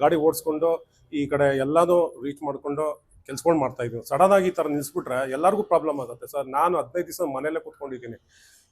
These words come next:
ಏನ್ ಮಾಡ್ಬೇಕಂತಾನೆ ಗೊತ್ತಾಗ್ತಾ ಇಲ್ಲ ನನಗೆ. ಸಿಕ್ಕಾಪಟ್ಟೆ ಪ್ರಾಬ್ಲಮ್ ಆಗಿದೆ. ಇವಾಗ ನೋಡಿ, ಹತ್ತನೇ ತಾರೀಕು ಬಾಡಿಗೆ ಕಟ್ಬೇಕು ನಾನು, ಎರಡು ಮಕ್ಳಿದಾರೆ ನನಗೆ, ಸ್ಕೂಲ್ ಫೀಸು ಅದು ಇದು ಅಂದ್ಬಿಟ್ಟು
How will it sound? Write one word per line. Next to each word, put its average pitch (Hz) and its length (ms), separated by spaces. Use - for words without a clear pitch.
ಏನ್ 170 260
ಮಾಡ್ಬೇಕಂತಾನೆ 160 720
ಗೊತ್ತಾಗ್ತಾ 127 340
ಇಲ್ಲ 120 120
ನನಗೆ. 113 240
ಸಿಕ್ಕಾಪಟ್ಟೆ 180 360
ಪ್ರಾಬ್ಲಮ್ 135 380
ಆಗಿದೆ. 113 160
ಇವಾಗ 139 160
ನೋಡಿ, 151 160
ಹತ್ತನೇ 135 200
ತಾರೀಕು 143 320
ಬಾಡಿಗೆ 147 280
ಕಟ್ಬೇಕು - 400
ನಾನು, - 380
ಎರಡು 120 160
ಮಕ್ಳಿದಾರೆ 139 480
ನನಗೆ, 110 580
ಸ್ಕೂಲ್ 160 240
ಫೀಸು 139 300
ಅದು 147 280
ಇದು 143 260
ಅಂದ್ಬಿಟ್ಟು 127 420